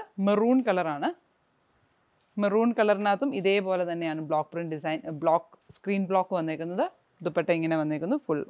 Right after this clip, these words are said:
മെറൂൺ കളർ, off white with maroon. നെക്സ്റ്റ് വന്നേക്കുന്നത് ഞാനിപ്പോൾ ഇട്ടിരിക്കുന്ന ഈ ഒരു സെറ്റിൻ്റെ കൂടെ തന്നെ പെയർ ചെയ്യാനും നല്ലൊരു ഓപ്ഷൻ. അത് കണ്ടോ, നല്ലൊരു ക്ലാസി ടച്ചാണ്. ഇങ്ങനത്തെയൊക്കെ ജ്വല്ലറീസ് ഇടുമ്പോൾ നമ്മുടെ ഹെവി ആയിട്ടുള്ള ഡോക്ര ജ്വല്ലറീസ് അല്ലെങ്കിൽ മൾട്ടി കളർ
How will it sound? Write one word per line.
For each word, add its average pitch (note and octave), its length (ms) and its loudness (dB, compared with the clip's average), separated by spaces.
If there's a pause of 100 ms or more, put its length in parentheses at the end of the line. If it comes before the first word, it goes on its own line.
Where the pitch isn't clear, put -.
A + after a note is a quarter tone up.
(160)
മെറൂൺ F3+ 300 0
കളർ, C#3+ 240 -8 (180)
off E3+ 240 0
white A3 360 0
with - 140 -8 (160)
maroon. C#3 240 -12 (720)
നെക്സ്റ്റ് G#3+ 320 -4
വന്നേക്കുന്നത് A3 560 0 (480)
ഞാനിപ്പോൾ G3+ 360 0
ഇട്ടിരിക്കുന്ന A3+ 460 2
ഈ G3 160 0
ഒരു F#3+ 120 2
സെറ്റിൻ്റെ F#3 420 -2
കൂടെ E3+ 220 -2
തന്നെ F3 280 -4
പെയർ D#3+ 220 -2
ചെയ്യാനും E3+ 320 -4
നല്ലൊരു D#3+ 340 0
ഓപ്ഷൻ. D3 260 -6
അത് C#3+ 120 -8
കണ്ടോ, C#3+ 220 -10 (720)
നല്ലൊരു C4 260 2
ക്ലാസി G#3+ 400 2
ടച്ചാണ്. F3+ 400 -4
ഇങ്ങനത്തെയൊക്കെ A3+ 480 -2
ജ്വല്ലറീസ് G3 400 -2
ഇടുമ്പോൾ F3+ 240 -6
നമ്മുടെ F3 240 -4 (120)
ഹെവി F#3 300 -4
ആയിട്ടുള്ള F3 340 0 (100)
ഡോക്ര F3 400 0
ജ്വല്ലറീസ് D3+ 440 -6
അല്ലെങ്കിൽ D#3 240 -6
മൾട്ടി E3 320 -2
കളർ F#3 220 -2